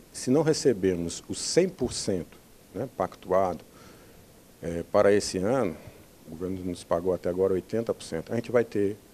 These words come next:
dificuldades. Nós estamos com todas as nossas contas, ou a maioria delas, pagas, bolsas também, inclusive garantidas até outubro, como já foi divulgado no nosso,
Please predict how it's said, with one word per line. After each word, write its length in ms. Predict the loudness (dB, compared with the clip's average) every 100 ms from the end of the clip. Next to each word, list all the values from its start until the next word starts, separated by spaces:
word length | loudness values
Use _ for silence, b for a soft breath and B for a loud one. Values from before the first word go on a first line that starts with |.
| -20 -14
dificuldades. 800 | -14 -10 -6 -4 -6 -10 -18 -14
Nós 160 | -12 -10
estamos 400 | -6 -4 -2 -4
com 160 | -6 -2
todas 480 | 0 0 2 0
as 180 | -2 -4
nossas 460 | -4 -4 -4 -8 -8
contas, 440 | -4 -2 -2 -6
ou 80 | -4
a 40 |
maioria 360 | -4 -2 0 0
delas, 400 | 0 0 0 -4 B B B B 2
pagas, 640 | 6 6 6 2 2 -8 B B B -18 -18 -10
bolsas 480 | -2 -2 -2 -8
também, 320 | -6 -2 0 -2
inclusive 340 | -2 -2 2
garantidas 520 | 2 2 0 -4 -2
até 180 | 0 2 2 0 -14 -4
outubro, 480 | -4 0 -2 -2 -8 -14 -12
como 200 | -8 -6
já 140 | -6
foi 340 | -6 -4 -4 -4
divulgado 560 | -4 -4 -2 -4 -4
no 140 | -4 -4
nosso, 500 | -4 -4 -6 -6